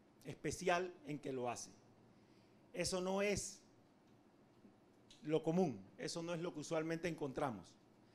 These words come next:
en el, en el educador, sino el educador que cumple, pues sí, y ojalá que bien, pero que en alguna medida deja que sus estudiantes sigan. Ella los sigue acompañando y ese acompañamiento es un regalo enorme,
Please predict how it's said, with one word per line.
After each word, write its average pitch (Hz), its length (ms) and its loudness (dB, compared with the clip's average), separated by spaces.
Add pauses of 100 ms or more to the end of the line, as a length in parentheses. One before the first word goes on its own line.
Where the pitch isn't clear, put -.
(140)
en 131 120 -4
el, 139 280 -2
en 143 160 0
el 143 80 2
educador, 139 520 6 (540)
sino 143 280 -6
el 165 80 -2
educador 147 440 -2
que 139 140 -10
cumple, 196 340 -4
pues - 160 -10
sí, 190 280 -6
y 175 60 -4
ojalá 156 280 -4
que 160 100 -4
bien, 214 320 0 (380)
pero 143 180 0
que - 100 -6
en 135 60 -2
alguna 143 300 -2
medida 151 480 -2 (280)
deja 151 220 2
que - 100 -8
sus 135 200 -6
estudiantes 127 560 -4
sigan. 98 280 -10 (140)
Ella 147 180 -2
los 135 160 -6
sigue 180 220 -2
acompañando 147 680 -6 (360)
y 151 100 -2
ese 180 200 -2
acompañamiento 151 800 -4
es 139 100 -2
un 156 140 -6
regalo 147 560 2
enorme, 180 540 0